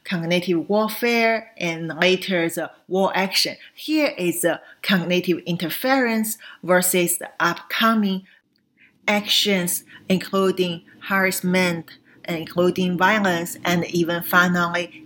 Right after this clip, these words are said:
they can disappear. And to be honest, it's really also consistent with what I have noticed, uh, especially in the recent months, the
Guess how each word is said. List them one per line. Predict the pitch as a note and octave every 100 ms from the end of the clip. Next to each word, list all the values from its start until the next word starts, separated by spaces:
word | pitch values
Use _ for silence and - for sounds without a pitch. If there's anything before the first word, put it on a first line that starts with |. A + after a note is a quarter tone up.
| -
they |
can | D#3 F3+ D3+
disappear. | D3+ D3 - - G#3+ D3 - _ _ _ -
And | A3+
to | A#3+
be | A3+ A3+
honest, | F#3 F#3 F#3+ G#3+ G#3+ - -
it's | F3 -
really | E3 G3 G3 G3 F#3+ _ _ _ -
also | F3 F3 E3+
consistent | E3+ F3 D#3+ F#3+ F#3+ - E3+ D#3+ D3
with | E3 D#3 - - _ _
what | E3 F3 F3 -
I | E3
have | G3+ G3 G3 F3
noticed, | E3 F#3 G3 F#3+ F3+ C#3+ C#3+ -
uh, | C3+ - - _ -
especially | E3+ B2 - - F#3 F3+ F#3 E3 D#3+
in | E3+ E3
the | D3+
recent | C#3+ G3+ G#3 F#3+ F3
months, | D#3 F#3+ F#3 D3+ E3+ - - - -
the | E3+ D3+